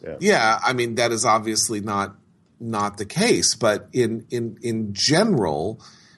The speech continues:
Speaker 2: um, the urban landscape was allowed to kind of disintegrate from, you know,
Speaker 1: But,
Speaker 2: the high water
Speaker 1: all right.
Speaker 2: mark of the thirties down to the seventies.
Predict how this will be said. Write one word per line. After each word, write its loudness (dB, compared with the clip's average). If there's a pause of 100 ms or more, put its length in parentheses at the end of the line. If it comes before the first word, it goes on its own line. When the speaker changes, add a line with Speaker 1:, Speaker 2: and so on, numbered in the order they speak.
(340)
Speaker 2:
um, 2 (340)
the -2
urban 4
landscape 2
was -2
allowed 0
to -2
kind -6
of -6
disintegrate 0 (520)
from, 0
you 0
know, 2
Speaker 1:
But, 4
Speaker 2:
the 0
high 2
water 4
Speaker 1:
all 4
right. 4
Speaker 2:
mark -2
of -10
the -6
thirties 0
down 0
to -6
the -8
seventies. -4